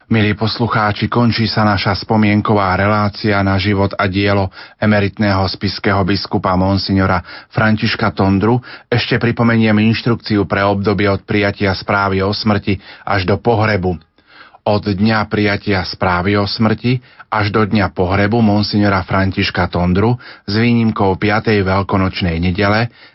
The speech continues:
nech sa vo farnostiach diecézy slávia sväté omše po prijatí správy o smrti,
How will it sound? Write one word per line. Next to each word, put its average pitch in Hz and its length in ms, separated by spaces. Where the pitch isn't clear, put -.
nech 127 160
sa 135 160
vo 120 80
farnostiach 113 720
diecézy 104 640
slávia 101 480
sväté 101 320
omše 101 400
po 95 80
prijatí 98 480
správy 98 480
o 98 80
smrti, 101 560